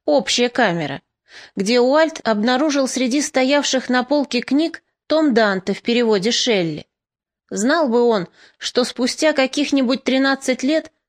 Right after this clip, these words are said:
он и сам будет читать за решёткой божественную комедию. Уговорили выступить в Сент-Поле, штат Миннесота, на праздновании Дня Святого Патрика. Вспомнили, что он ирландец.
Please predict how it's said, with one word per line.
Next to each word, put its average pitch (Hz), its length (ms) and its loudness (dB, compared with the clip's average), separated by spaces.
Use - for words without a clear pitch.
он 302 200 2
и 320 40 0
сам 240 340 0
будет 220 300 0
читать 226 400 0
за 214 100 0
решёткой 247 540 -2
божественную 240 720 0
комедию. 202 640 -2
Уговорили 294 640 2
выступить 285 540 -2
в - 40 -6
Сент-Поле, 208 800 0
штат - 360 -4
Миннесота, 240 760 -2
на 214 160 0
праздновании 233 680 0
Дня 254 260 -2
Святого 277 480 -2
Патрика. - 640 -4
Вспомнили, 202 580 0
что 220 220 -2
он 226 120 0
ирландец. 233 680 -4